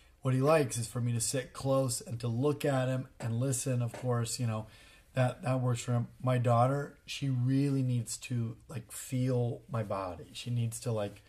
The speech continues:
feel the warmth of my body. She needs to feel some, you know, uh,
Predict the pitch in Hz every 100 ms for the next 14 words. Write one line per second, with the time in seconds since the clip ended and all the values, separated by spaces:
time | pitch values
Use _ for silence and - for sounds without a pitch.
0 | - - - - 147 147 135 131 127 120
1 | 117 113 120 117 117 113 - 113 113 117
2 | 117 120 113 110 120 113 113 - - -
3 | - - 127 120 107 110 - 120 110 107